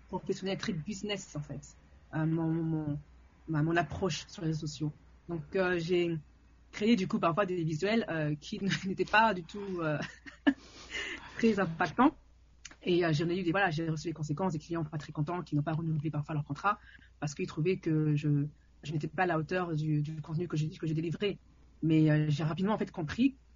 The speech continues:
que le marketing, en fait, il s'agit tout simplement de bien demander aux clients quels sont leurs besoins. S'il y a un besoin plus appuyé sur le visuel, du coup, en tant que, en tant que consultant, je re-, je vais, du coup, faire une recommandation, c'est-à-dire de voir, de travailler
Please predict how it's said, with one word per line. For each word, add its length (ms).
que 80
le 120
marketing, 480
en 60
fait, 280
il 60
s'agit 280
tout 80
simplement 340
de 240
bien 200
demander 480
aux 80
clients 340
quels 180
sont 140
leurs 120
besoins. 400
S'il 280
y 40
a 100
un 60
besoin 360
plus 140
appuyé 500
sur 200
le 80
visuel, 480
du 120
coup, 240
en 80
tant 180
que, 460
en 40
tant 120
que 80
consultant, 400
je 120
re-, 260
je 120
vais, 360
du 100
coup, 120
faire 180
une 80
recommandation, 600
c'est-à-dire 320
de 80
voir, 280
de 40
travailler 520